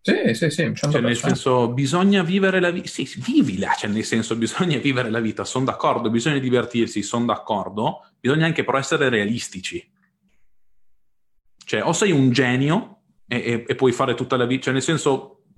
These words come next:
Speaker 2: o sei veramente una cosa fuori dal comune e ti puoi permettere di dormire tre, quattro ore a notte, eh, divertirti, eh, lavorare, andare avanti così e, e avere successo.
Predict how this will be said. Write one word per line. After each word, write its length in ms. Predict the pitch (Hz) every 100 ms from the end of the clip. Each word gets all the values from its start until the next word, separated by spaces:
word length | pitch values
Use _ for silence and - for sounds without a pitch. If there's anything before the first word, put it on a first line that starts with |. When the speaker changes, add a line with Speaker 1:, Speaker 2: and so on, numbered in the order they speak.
| - -
Speaker 2:
o 60 | 165
sei 140 | 170
veramente 560 | 185 151 131 139 147 151
una 180 | 143 123
cosa 200 | 139 135
fuori 540 | 135 - 151 147 170
dal 180 | 175 143
comune 540 | - 139 147 156 175 170
e 120 | 131
ti 100 | 131
puoi 140 | 147
permettere 480 | 151 143 139 139 151
di 80 | 135
dormire 400 | 127 131 135 131
tre, 220 | - 143
quattro 320 | 143 139 135
ore 140 | 135 135
a 40 |
notte, 580 | 123 131 135 - 151 156 - -
eh, 180 | - 123
divertirti, 920 | 131 139 135 - 143 143 143 160 156
eh, 80 | 143
lavorare, 1300 | 139 123 120 120 120 120 131 127 131 131 135 139 135
andare 260 | 127 127 123
avanti 260 | 131 127
così 240 | 127 120 135
e, 80 |
e 300 | 123 113 117
avere 220 | 123 123 113
successo. 680 | 117 - 107 - 196 -